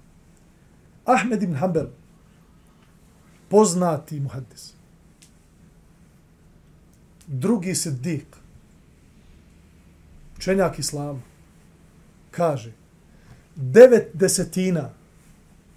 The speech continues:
spokoja se nalazi u ovoj osobini." Danas je sve manje spokoja.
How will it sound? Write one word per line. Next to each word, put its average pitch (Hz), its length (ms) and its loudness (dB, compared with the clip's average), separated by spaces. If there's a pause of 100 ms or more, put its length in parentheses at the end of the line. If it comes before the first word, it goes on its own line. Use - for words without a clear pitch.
(880)
spokoja 160 760 -2 (640)
se - 260 -4
nalazi 160 460 0
u 160 60 -2
ovoj 139 160 -4
osobini." 117 320 -10 (3000)
Danas 165 320 -4
je 139 40 -10
sve 175 160 -8
manje 185 220 -6
spokoja. 165 400 -12